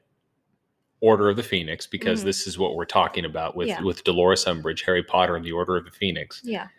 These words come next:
Speaker 1: Was there ever a moment where you thought, "Man, this character is gonna be good"?
Speaker 2: No, because it's in Harry's point of view. And you meet Dolores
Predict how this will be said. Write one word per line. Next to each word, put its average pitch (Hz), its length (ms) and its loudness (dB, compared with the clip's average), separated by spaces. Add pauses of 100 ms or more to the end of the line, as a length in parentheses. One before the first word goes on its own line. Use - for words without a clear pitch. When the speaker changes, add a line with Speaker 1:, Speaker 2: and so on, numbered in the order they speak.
(220)
Speaker 1:
Was 110 100 4
there 143 260 4
ever 139 280 6
a 123 40 6
moment 98 360 2
where 95 120 0
you 95 140 -2
thought, - 320 -4
"Man, 139 200 0
this 123 120 -2
character 156 380 -2
is 101 80 -6
gonna 92 180 -6
be 82 140 -12
good"? 117 400 -2 (1600)
Speaker 2:
No, 247 640 4
because 294 600 0
it's 277 180 0
in 233 140 0
Harry's 214 600 2
point 202 320 -4
of 165 140 -4
view. 180 500 -6 (420)
And 208 220 4
you 208 160 6
meet 220 480 6
Dolores 170 920 0